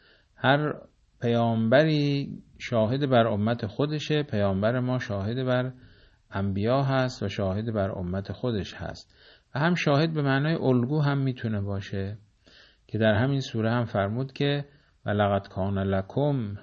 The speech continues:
فی رسول الله اسوة حسنة".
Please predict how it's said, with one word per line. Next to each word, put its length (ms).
فی 200
رسول 460
الله 540
اسوة 720
حسنة". 720